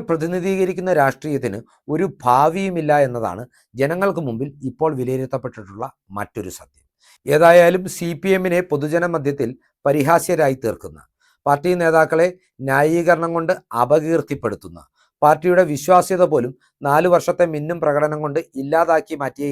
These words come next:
ഈ നേതാക്കൾ പ്രതിപക്ഷ നിരയായ യു ഡി എഫ് രാഷ്ട്രീയ മുന്നണിയുടെ ഏറ്റവും വലിയ അനുഗ്രഹമാണ് എന്നുകൂടി നാം പറയേണ്ടിയിരിക്കുന്നു. ഈ അഞ്ചു പേരിൽ ഒതുങ്ങുന്നതല്ല സി പി എമ്മിലെ ന്യായീകരണ തൊഴിലാളികളുടെ പട്ടിക എന്ന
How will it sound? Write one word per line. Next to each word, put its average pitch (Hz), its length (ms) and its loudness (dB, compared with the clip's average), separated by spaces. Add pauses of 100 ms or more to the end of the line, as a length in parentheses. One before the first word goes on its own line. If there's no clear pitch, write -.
(100)
ഈ 120 40 -4 (100)
നേതാക്കൾ 90 420 -12 (380)
പ്രതിപക്ഷ 175 360 -4
നിരയായ 175 440 2 (160)
യു 147 140 -2
ഡി 170 140 -4
എഫ് 160 120 -10
രാഷ്ട്രീയ 151 440 -4
മുന്നണിയുടെ 117 420 -10 (320)
ഏറ്റവും 151 400 -2
വലിയ 165 180 0 (280)
അനുഗ്രഹമാണ് 165 720 0 (240)
എന്നുകൂടി 127 380 -6
നാം 120 200 -8
പറയേണ്ടിയിരിക്കുന്നു. 82 480 -10 (460)
ഈ 190 160 0
അഞ്ചു 208 240 -2
പേരിൽ 220 220 4 (200)
ഒതുങ്ങുന്നതല്ല 175 640 2
സി 156 200 -8
പി 156 180 -6
എമ്മിലെ 170 220 -2
ന്യായീകരണ 160 560 -2
തൊഴിലാളികളുടെ 151 600 0
പട്ടിക 123 300 -4 (400)
എന്ന 147 100 -6